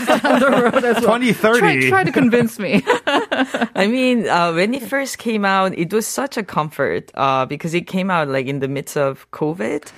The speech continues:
Speaker 1: That's true.
Speaker 3: And,
Speaker 1: Mm.
Speaker 3: uh, what was really refreshing was that, uh, it covers doctors, and we are so used to, uh, a lot of medical drama genre being about power, power game,
Speaker 1: Mm-hmm.
Speaker 3: about, like, thriller,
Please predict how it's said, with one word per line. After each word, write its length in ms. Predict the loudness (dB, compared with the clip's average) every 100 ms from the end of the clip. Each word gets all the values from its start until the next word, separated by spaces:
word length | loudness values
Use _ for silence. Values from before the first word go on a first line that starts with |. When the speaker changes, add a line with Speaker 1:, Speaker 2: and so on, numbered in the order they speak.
| -12 -8
Speaker 1:
That's 200 | -8 -10
true. 220 | -6 0
Speaker 3:
And, 540 | 2 2 2 2 0
Speaker 1:
Mm. 100 | 0
Speaker 3:
uh, 300 | 2 2 0
what 220 | 0 -2 -2
was 180 | -4
really 240 | -4 -2 -4
refreshing 680 | -6 -6 -6 -6 -6 -4 0
was 320 | 0 0 -2
that, 560 | -2 0 0 -2 -8 -18 -20 -20 -20 _ 0
uh, 220 | 0 0
it 320 | -4 -8 -8
covers 500 | -6 -4 -2 -6 -6
doctors, 580 | -2 -4 -2 -6 -4 0
and 160 | 0 0
we 140 | 2
are 140 | 2 0
so 480 | -4 -2 2 2 2
used 400 | 0 -4 -6 -8 -2
to, 380 | -2 0 -2 0
uh, 320 | 2 2 2
a 20 |
lot 200 | 0 0
of 100 | -2
medical 720 | -2 -2 -4 -4 -2 0 -2 -4 -16 -4
drama 640 | -2 0 0 0 0 -2 -4
genre 400 | -4 -4 -2 -4
being 500 | -2 -4 -2 -4 -6 -12 -20 -20 _
about 520 | -6 -2 0 -2 -4 -12
power, 400 | -4 0 0 -2 -10 -20 -14
power 360 | -2 0 0
game, 640 | 0 0 2 0 2 2 0
Speaker 1:
Mm-hmm. 80 |
Speaker 3:
about, 500 | 0 0 0 0 -2
like, 200 | -4 -6
thriller, 580 | -6 -4 0 2 2 0